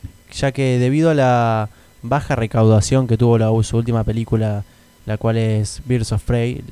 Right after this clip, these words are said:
Birds of Prey, eh, que tiene como protagonista a Harley Quinn, o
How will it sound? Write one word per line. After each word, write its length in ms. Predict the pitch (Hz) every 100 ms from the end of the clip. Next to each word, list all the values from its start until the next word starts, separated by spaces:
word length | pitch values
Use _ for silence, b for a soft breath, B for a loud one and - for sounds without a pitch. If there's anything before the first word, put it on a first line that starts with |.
| -
Birds 460 | 120 123 120 - - _ -
of 140 | -
Prey, 400 | - 127 120 131 b b b b b b _
eh, 540 | 117 110 104 101 101 104
que 100 | 110
tiene 160 | 117 110
como 180 | 110
protagonista 920 | 104 110 113 110 113 - 110 104 101 101
a 40 | 92 - - - -
Harley 340 | 113 113 113
Quinn, 300 | - 123 123
o 320 | 110 107 107